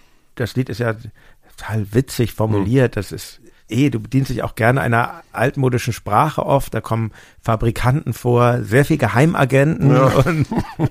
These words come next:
Speaker 1: <laughs> hast du da schon so eine, ähm, schon so eine nostalgische Ader auch? Von, von, oder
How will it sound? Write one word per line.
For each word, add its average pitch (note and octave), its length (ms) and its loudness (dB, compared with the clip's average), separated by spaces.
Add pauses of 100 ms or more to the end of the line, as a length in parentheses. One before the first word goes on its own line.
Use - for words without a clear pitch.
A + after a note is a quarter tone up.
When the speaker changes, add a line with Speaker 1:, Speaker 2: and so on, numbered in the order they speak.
(500)
Speaker 1:
<laughs> - 1000 -4
hast - 180 0
du E3+ 60 2
da D#3 120 4
schon D#3+ 200 0
so D#3 100 2
eine, D#3 220 4 (160)
ähm, C3 340 4 (680)
schon C#3 260 -2
so C3 100 0
eine C3 280 2
nostalgische C3 1120 2
Ader E3 440 2
auch? D#3+ 300 -2 (260)
Von, C3+ 220 -2
von, - 380 -8 (400)
oder C3+ 180 -4